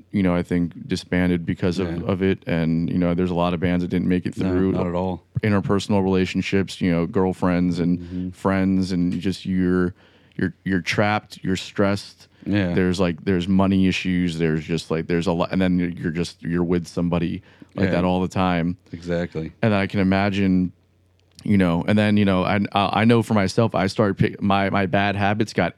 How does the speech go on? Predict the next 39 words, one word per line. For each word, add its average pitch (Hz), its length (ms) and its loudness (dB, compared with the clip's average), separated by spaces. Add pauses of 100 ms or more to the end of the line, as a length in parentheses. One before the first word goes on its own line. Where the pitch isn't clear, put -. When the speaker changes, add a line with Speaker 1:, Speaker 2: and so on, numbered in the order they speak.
Speaker 1:
infinitely 107 580 0
worse 87 420 -2
Speaker 2:
Yeah. 98 260 0 (140)
Speaker 1:
during 90 260 2
covid. 87 520 0
Speaker 2:
Oh, 98 140 0
yeah. 87 180 0 (260)
Speaker 1:
You 92 120 2
know, 90 360 0 (100)
and 92 400 0
I 92 140 -2
became, 92 480 0
like, 87 360 -2
you - 140 -4
know, 85 240 -2 (800)
it - 160 -4
kinda 95 260 0
set - 200 -2
the - 80 -6
tone 95 320 0
for - 100 -2
who 95 140 0
I 90 60 0
became 90 400 0
the 90 60 2
next 90 360 0
Speaker 2:
Mm-hmm. 90 100 -12
Speaker 1:
three 95 220 0
years 92 320 0
until, 87 520 0 (380)
you - 80 -6
know, 90 100 2
I 90 40 0
started 87 240 0
making 87 220 0
some - 140 -6
changes 90 340 0
recently. 92 380 0
So 90 320 0